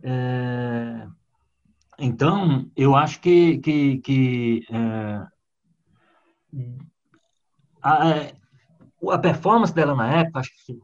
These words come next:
chegou a quinze por cento dos votos, quer dizer, alguma coisa, dezesseis, não sei, mas foi uma boa votação para aquele contexto, mesmo que ela tenha saído muito derrotada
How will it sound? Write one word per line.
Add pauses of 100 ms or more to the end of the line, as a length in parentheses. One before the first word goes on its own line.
chegou
a (200)
quinze
por
cento
dos
votos,
quer
dizer,
alguma
coisa,
dezesseis,
não
sei, (200)
mas
foi
uma
boa (100)
votação
para
aquele
contexto,
mesmo
que
ela
tenha
saído
muito
derrotada